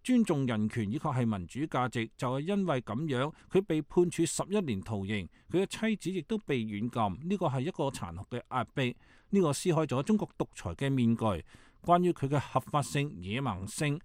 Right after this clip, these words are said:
殘酷性，中國響光天化日，全世界都喺度關注嘅情況之下，如此虐待一個咁偉大嘅人，我相信會令到國際社會轉向關注中國人權。過去講嘅要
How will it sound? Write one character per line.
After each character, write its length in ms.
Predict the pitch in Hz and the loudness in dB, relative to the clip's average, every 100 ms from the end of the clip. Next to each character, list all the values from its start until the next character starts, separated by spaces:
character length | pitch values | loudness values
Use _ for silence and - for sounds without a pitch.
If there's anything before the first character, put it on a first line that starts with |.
| - - _ - - | -16 -20 _ -20 -6
殘 240 | - 101 | -2 0
酷 140 | 98 - | -2 -4
性， 240 | - 135 - _ _ - | -2 -4 -6 _ _ -8
中 180 | - 240 | 2 4
國 200 | 185 180 | 4 2
響 240 | 147 185 214 | 2 2 2
光 280 | - 220 214 | 2 2 4
天 220 | 220 214 | 4 2
化 220 | - 143 | 2 0
日， 120 | 131 - | 0 -4
全 240 | - 117 | -4 -4
世 160 | 135 165 | -2 -4
界 160 | 160 | -4
都 240 | 165 208 190 | -2 0 0
喺 160 | - | 0
度 160 | 185 143 | -2 -2
關 260 | - 202 196 | 2 2 2
注 120 | 170 | 0
嘅 60 | 156 | -4
情 240 | - 90 | -4 -6
況 160 | - 151 | -4 -4
之 140 | 185 | 0
下， 100 | 147 | 0
如 160 | 113 98 | 0 -4
此 160 | - | -4
虐 180 | 180 170 131 | -2 -2 -2
待 120 | 131 | -4
一 140 | 127 185 | -4 -4
個 300 | - 139 - - | -2 -4 -4 -4
咁 220 | 160 147 | -2 -2
偉 180 | 110 127 | -2 -2
大 160 | 110 104 | -2 -2
嘅 140 | 117 | -2
人， 260 | 113 107 - - _ _ - | 0 -2 -4 -20 _ _ -12
我 160 | - 147 | -2 0
相 180 | - 185 | 0 0
信 260 | 165 131 - - | 0 0 -4 2
會 160 | 175 | 4
令 220 | 175 165 | 4 0
到 160 | 160 185 | 0 -2
國 180 | 190 180 | 0 -4
際 180 | - 175 | -2 -4
社 300 | - 143 170 | -2 -4 0
會 140 | 185 | -2
轉 240 | - 175 | 0 -2
向 180 | 170 165 | -2 -2
關 240 | - 202 190 | 0 0 0
注 140 | 170 | -4
中 240 | - 214 185 | -2 0 2
國 160 | 160 - | -2 -4
人 240 | 104 82 | -10 -8
權。 260 | - 131 85 - - - | -6 -4 -4 -10 -20 -8
過 220 | 185 190 | 0 2
去 120 | 170 175 | 4 2
講 260 | 120 175 | 0 0
嘅 60 | 185 165 | 0 0
要 80 | 151 | 2